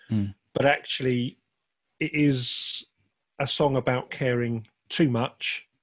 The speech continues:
Speaker 1: <laughs>
Speaker 2: and then reaching a breaking point where it
Speaker 1: That's
Speaker 2: just all, all goes away. Um, and that was the point I was at after this particular work meeting.
Speaker 1: Yeah.
Speaker 2: Um, <laughs>
Speaker 1: I think everybody can relate. One of the, uh, one of the,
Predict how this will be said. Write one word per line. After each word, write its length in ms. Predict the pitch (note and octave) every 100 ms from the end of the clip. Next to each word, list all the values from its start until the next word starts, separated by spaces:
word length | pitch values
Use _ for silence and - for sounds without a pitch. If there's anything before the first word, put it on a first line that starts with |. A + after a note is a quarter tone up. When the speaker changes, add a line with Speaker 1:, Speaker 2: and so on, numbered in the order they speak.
| -
Speaker 1:
<laughs> 380 | F#2+ - - -
Speaker 2:
and 180 | B2+ B2+
then 260 | B2+ C3+
reaching 360 | C3+ D3+ - C#3+
a 40 |
breaking 420 | B2 C3+ B2+ B2+
point 360 | A#2+ B2+ B2 C#3 - - - - -
where 160 | C3 A#2+
it 20 |
Speaker 1:
That's 120 | -
Speaker 2:
just 200 | C#3+ -
all, 280 | B2+ A#2 A#2 - -
all 140 | C#3+
goes 260 | A#2+ A#2+ A2+
away. 340 | A#2 A#2 G#2 - - - - - -
Um, 340 | A#2 A2+ A#2 -
and 120 | C3+
that 140 | D3+ E3
was 140 | E3
the 80 | D#3+
point 240 | - D#3+
I 100 | D#3
was 160 | C3+ B2
at 220 | C3 B2 _ _ _ -
after 300 | B2+ - A#2
this 140 | A#2
particular 480 | - B2+ D3 C#3+ B2
work 260 | B2 C3+ B2
meeting. 420 | A2+ G#2+ A2 G2+ - - - -
Speaker 1:
Yeah. 400 | G#2 A2 A2 G#2+
Speaker 2:
Um, 200 | G#2 G#2+ A2 _ _ _ - -
<laughs> 560 | - - - D3+ -
Speaker 1:
I 80 | C#3
think 260 | - A3+ E3
everybody 440 | D3 E3 D3+ C3+
can 160 | A#2+ A#2
relate. 480 | G#2+ G#2 A2+ B2+ - - -
One 200 | B2+ D3 D#3
of 120 | D3+
the, 260 | C#3 B2
uh, 340 | A2+ G#2 G2 F#2 _ - -
one 140 | A#2 C3
of 60 |
the, 100 | B2